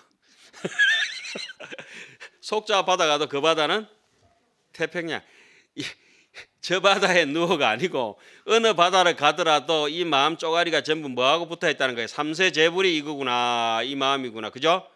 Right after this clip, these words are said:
이걸 이제 내 업식의 요것이라고 비록 내 앞마당에 이렇게 있다 하지만은 이것이 전부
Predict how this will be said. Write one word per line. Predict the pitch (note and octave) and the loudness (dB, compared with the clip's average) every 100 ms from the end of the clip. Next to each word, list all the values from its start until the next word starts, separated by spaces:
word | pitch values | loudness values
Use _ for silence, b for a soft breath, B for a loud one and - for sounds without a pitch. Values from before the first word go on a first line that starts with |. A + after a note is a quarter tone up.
| b b b b _ | b b b b _
이걸 | - F#3+ G3 | -4 -2 -2
이제 | C#3+ C3 - _ _ _ | -4 -8 -14 _ _ _
내 | B2 D3+ F#3 | -2 2 2
업식의 | F3 F#3 - G#3+ E3 | 0 -6 -6 -2 0
요것이라고 | D3 D#3+ G3+ F#3 E3 D#3 D3+ C#3 D3+ C#3 | 0 0 -2 -2 0 2 2 0 -4 -6
비록 | D#3+ F3 | -6 -6
내 | D3+ C3 | -2 0
앞마당에 | C3+ D3 _ _ - C#3+ C#3 F3 F3 | 0 -2 _ _ -6 -2 -2 -2 -2
이렇게 | C#3+ D3 | -6 -8
있다 | D#3 - | -10 -10
하지만은 | C3+ C#3 C#3 C#3 B2+ C#3 C#3 | -6 -6 -6 -8 -6 -4 -6
이것이 | D#3+ F#3 D#3 | -4 -6 -6
전부 | E3+ E3+ C#3+ | -8 -8 -10